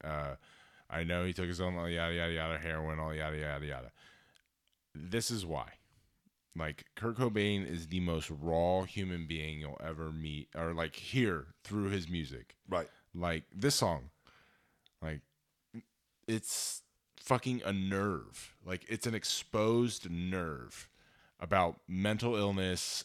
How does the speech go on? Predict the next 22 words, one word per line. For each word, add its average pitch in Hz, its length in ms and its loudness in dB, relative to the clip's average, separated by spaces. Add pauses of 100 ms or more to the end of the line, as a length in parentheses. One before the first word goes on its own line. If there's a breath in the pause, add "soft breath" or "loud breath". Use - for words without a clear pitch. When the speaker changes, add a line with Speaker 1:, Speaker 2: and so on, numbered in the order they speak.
(120)
Speaker 1:
and 87 340 0 (1040)
that's 147 200 2
it. 196 180 6 (100)
Like, 135 220 2 (100)
that's 104 300 2
what 120 100 4
it's 117 160 0
about. 92 320 2 (100)
Like, 82 200 -2
Speaker 2:
Ye- 147 60 -12
Speaker 1:
clearly 139 840 4 (880 loud breath)
just - 540 -2 (400)
mental 101 420 2
illness 95 440 2
and 92 720 -2
what 107 240 4
the 104 80 4
effects 98 420 2
it 90 60 -2
has 82 340 2
on 64 260 -6
you. 57 100 -16